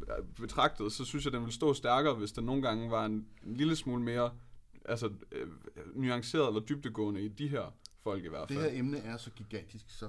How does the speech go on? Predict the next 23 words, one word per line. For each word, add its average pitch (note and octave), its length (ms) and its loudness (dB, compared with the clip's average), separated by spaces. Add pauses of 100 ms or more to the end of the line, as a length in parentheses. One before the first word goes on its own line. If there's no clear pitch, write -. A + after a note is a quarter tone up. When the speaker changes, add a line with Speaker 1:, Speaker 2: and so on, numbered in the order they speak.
Speaker 2:
der G2+ 120 -10 (560)
må G#2+ 100 -8
bare G#2 340 -4 (1040)
hundredvis D3 680 6
af G2 60 -10
bøger F#2+ 260 -8
til F2+ 220 -10
for F2+ 160 -10
at E2+ 80 -10
komme F2+ 240 -8
rundt F2 160 -10
om E2+ 60 -10
det. - 560 -4
Speaker 1:
Jamen A#2+ 200 6
altså, A2+ 280 6 (400)
det D3 100 8
kan C#3 80 8
man B2 100 6
så A#2+ 120 2
sige. B2 180 2 (280)
<laughs> - 100 -2
Det, E3 520 6 (480)
ja, A#2 140 4